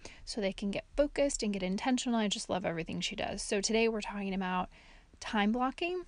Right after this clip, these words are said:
and we're talking about workflows. This is a very jam-packed episode with tactical advice.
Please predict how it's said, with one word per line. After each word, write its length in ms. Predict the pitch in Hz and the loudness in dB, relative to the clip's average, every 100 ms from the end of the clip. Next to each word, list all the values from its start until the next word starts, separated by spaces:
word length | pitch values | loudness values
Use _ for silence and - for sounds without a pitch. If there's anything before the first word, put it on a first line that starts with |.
| - - | -12 -4
and 100 | 226 | 0
we're 80 | 196 | 2
talking 200 | 196 196 | 0 -2
about 220 | 185 - | -2 0
workflows. 680 | 185 170 - - 156 190 - - - - - | -2 -2 -2 -2 -2 -4 -8 -14 -20 -14 -2
This 320 | 220 226 - | 0 0 -2
is 380 | - 208 196 196 | 0 2 2 0
a 160 | - 202 | -2 -2
very 300 | 185 180 180 | 0 0 0
jam-packed 600 | 196 190 190 - 185 - | -2 -2 -2 -2 -2 -2
episode 480 | 190 196 - 196 190 | -4 -2 -2 -2 0
with 180 | 190 190 | -4 -4
tactical 480 | - 208 - - - | -2 -2 -2 -4 -4
advice. 560 | 180 - - - - | -2 -4 -4 -8 -10